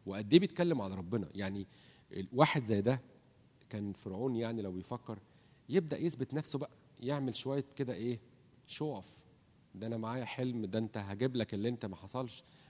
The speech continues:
ده أنا، لكن بدأ فرعون شايف إن هو لأ، ده الراجل ده بيتكلم عن ربنا بحب قوي. كتير قوي وإحنا بنخدم سواء في مدارس الأحد أو،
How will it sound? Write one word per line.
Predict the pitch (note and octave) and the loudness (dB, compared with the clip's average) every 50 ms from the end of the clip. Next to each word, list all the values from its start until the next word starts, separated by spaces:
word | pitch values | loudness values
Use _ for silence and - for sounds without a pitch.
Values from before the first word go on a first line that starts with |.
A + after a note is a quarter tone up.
| - | -6
ده | G#2+ A#2+ | -2 0
أنا، | B2 A#2+ A2+ - - | 0 0 0 -2 -4
لكن | A2 A2+ A2+ - A#2+ G#2 G2+ | -6 -6 -6 -6 -6 -4 -2
بدأ | B2+ D3 D#3+ D#3+ - - - - - | 0 0 -2 -2 -6 -10 -16 -20 -18
فرعون | - A2+ A2 A#2+ D3 D#3 | -12 -6 -4 -4 -2 -2
شايف | C#3+ - D#3 D3+ C#3+ - | -2 -2 -2 -2 -2 -2
إن | B2+ B2 | -4 -4
هو | C3 C#3+ D3 D3 C3+ | -2 -2 -2 -2 -2
لأ، | C3+ C#3 - - - - - - - - - - - | -4 -4 -6 -10 -14 -20 -20 -20 -20 -20 -18 -14 -4
ده | A2 A2 A#2 | 0 2 4
الراجل | A2+ C#3+ E3+ E3 E3 C#3 | 4 4 4 4 4 4
ده | D#3 | 2
بيتكلم | D3 C3+ - - E3 E3 E3+ D#3+ D3 | 2 2 0 0 2 4 4 6 4
عن | A2+ A2+ G#2+ | 2 0 0
ربنا | G2 G2+ F#2 G#2+ C#3 C3+ | -2 -2 0 2 2 2
بحب | A2+ - - - C3+ A2+ G#2+ | 0 0 -2 -4 -4 -4 -4
قوي. | G#2+ A2+ A2 F#2 D#2 - - - - - - - - _ - - - - - - - - _ - - - | -6 -4 -6 -6 -8 -10 -16 -20 -20 -20 -20 -20 -20 _ -20 -20 -20 -20 -20 -20 -20 -20 _ -20 -20 -12
كتير | - A#2 - E3 E3 D3+ | -10 0 4 4 4 4
قوي | B2 D#3 D#3+ E3+ F3 D#3 - - - - - - - - - - - - - - - - - - - - - - - - _ - - - - - - | 2 0 0 -2 -2 -4 -8 -12 -20 -20 -20 -20 -20 -20 -20 -20 -20 -20 -20 -20 -20 -20 -20 -20 -20 -20 -20 -20 -20 -20 _ -20 -20 -20 -16 -6 -2
وإحنا | A#2 C3+ C#3+ D#3 C#3+ | -2 0 4 6 4
بنخدم | A#2+ G#2+ B2 D3+ C3 A#2+ B2 C3+ B2 | 6 6 6 4 6 6 4 2 2
سواء | - - A2+ A2+ C3 - | 2 -2 -2 -2 -2 -4
في | - - A2 | -4 -6 -4
مدارس | G2+ A2+ A#2 G#2+ | -4 -2 -2 -4
الأحد | A#2+ - - A#2+ - - A#2 F#2+ - | -4 -6 -6 -6 -6 -6 -8 -8 -8
أو، | D#2+ F2+ F2+ F2 F2 F2 | -10 -10 -8 -8 -8 -10